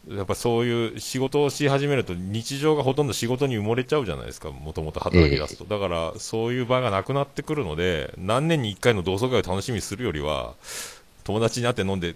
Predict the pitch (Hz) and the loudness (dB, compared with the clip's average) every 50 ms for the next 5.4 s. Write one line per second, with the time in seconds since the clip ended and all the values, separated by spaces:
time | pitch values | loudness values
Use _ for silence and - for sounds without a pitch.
0 | - - 101 104 107 110 101 101 110 - 120 113 - 117 - - 101 95 - - | -6 -8 -4 -4 -2 -2 -2 -2 -2 -2 -2 -2 -2 -4 -4 -4 -6 -6 -6 -6
1 | 87 80 80 85 90 90 85 82 87 82 95 95 82 - 82 78 80 92 104 127 | -8 -4 -4 -4 -2 -2 -2 -2 0 0 0 0 0 -2 -4 -4 -2 0 0 0
2 | 143 143 - 196 180 - 196 202 190 196 202 196 208 196 202 160 127 - - - | 0 0 0 -2 0 0 0 0 0 -2 -2 -2 -2 -4 -4 -4 -6 -6 -8 -10
3 | - - 147 147 - 180 175 175 175 170 175 180 175 170 151 135 147 147 - - | -4 -4 -2 0 2 2 2 2 2 0 0 0 0 0 0 -2 -2 -2 0 -2
4 | 170 151 - 117 95 92 98 95 95 85 - - 85 82 - - - 73 76 73 | -2 0 0 0 0 0 -2 -2 -4 -6 -6 -8 -12 -14 -14 -12 -12 -10 -8 -8
5 | - - - - - - - | -10 -10 -6 -8 -4 -4 -4